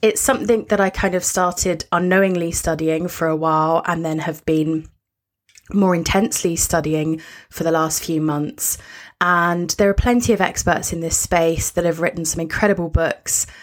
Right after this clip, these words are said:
such as Shawn Achor, Barbara Fredrickson, Angela Duckworth, Daniel Gilbert, and my favourite, Martin Siegelman. All of these are big names and researchers in the positive psychology world, and I'll include some of my favourite books by them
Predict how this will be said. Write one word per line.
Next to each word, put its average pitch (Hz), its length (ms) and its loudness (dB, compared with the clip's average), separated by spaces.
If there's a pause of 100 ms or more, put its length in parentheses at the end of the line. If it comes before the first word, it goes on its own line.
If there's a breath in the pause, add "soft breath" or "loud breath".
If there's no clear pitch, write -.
(160 loud breath)
such - 320 -6
as 165 80 -2
Shawn 160 320 -2
Achor, 220 680 2 (480 loud breath)
Barbara 165 340 0
Fredrickson, 214 1000 0
Angela 165 360 -6
Duckworth, 180 880 -2 (400 loud breath)
Daniel 165 300 -4
Gilbert, 247 580 2 (100)
and 180 460 0 (300)
my 185 240 2
favourite, 165 420 -2
Martin 156 360 -6
Siegelman. 151 680 -6 (1000)
All 247 220 4
of - 100 0
these 175 300 -2
are 160 120 -12 (120)
big 220 260 2
names 170 340 -2
and 175 140 -8
researchers 160 560 -6
in 165 140 -10
the 170 80 -10
positive 156 340 -6
psychology 156 540 -6
world, 151 420 -6 (420 loud breath)
and 185 160 2
I'll 185 80 2
include 233 500 2
some 208 180 2
of 185 100 -2
my 170 140 -2
favourite 202 760 0
books - 460 -2
by 165 240 2
them 160 280 0